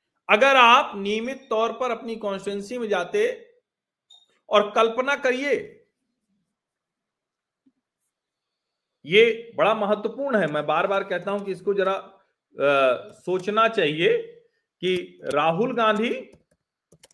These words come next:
और स्मृति ईरानी, इन दोनों ने क्या किया?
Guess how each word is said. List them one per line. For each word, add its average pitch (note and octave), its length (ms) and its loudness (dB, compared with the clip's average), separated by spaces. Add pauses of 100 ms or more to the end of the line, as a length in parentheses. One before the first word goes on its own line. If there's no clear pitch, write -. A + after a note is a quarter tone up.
(360)
और - 500 2 (360)
स्मृति A#3 460 -8
ईरानी, G3 360 4 (1500)
इन C#4+ 240 -6 (100)
दोनों A#3 400 2
ने D4 140 0
क्या A#3+ 380 4
किया? D#3+ 340 -4